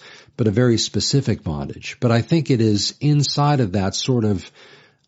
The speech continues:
uh, reading more into the text than what is necessarily there, or just simply leaving aside the, the direct context of that text in order to use it as a springboard for a methodology or a, or a philosophy of ministry.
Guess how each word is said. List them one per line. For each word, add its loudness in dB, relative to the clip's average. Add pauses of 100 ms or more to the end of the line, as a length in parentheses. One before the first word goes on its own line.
(220)
uh, -2
reading 2
more 2
into 0
the -2
text -2
than 0
what 2
is 0
necessarily 0
there, 0
or 2
just -2
simply 0
leaving 2
aside 0
the, 0
the -2
direct 0
context -2
of -6
that -6
text -6 (440)
in 4
order 4
to 2
use 4
it 2
as 0
a 2
springboard 0
for -2
a 0
methodology -2
or 0
a, -4
or -4
a -8
philosophy -4
of -6
ministry. -6